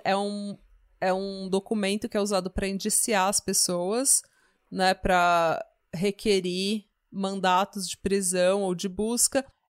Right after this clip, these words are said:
Esse affidavit é um depoimento feito sob juramento, sob, é, o risco de perjúria se você mentir, se um policial mentir no affidavit.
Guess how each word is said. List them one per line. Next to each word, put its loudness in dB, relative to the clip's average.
Esse 2
affidavit 0
é 4
um 0
depoimento 0
feito -2
sob -2
juramento, -2
sob, 0
é, 4
o 6
risco 0
de -8
perjúria 0
se 0
você 0
mentir, -2
se 0
um -2
policial -2
mentir -6
no -2
affidavit. -2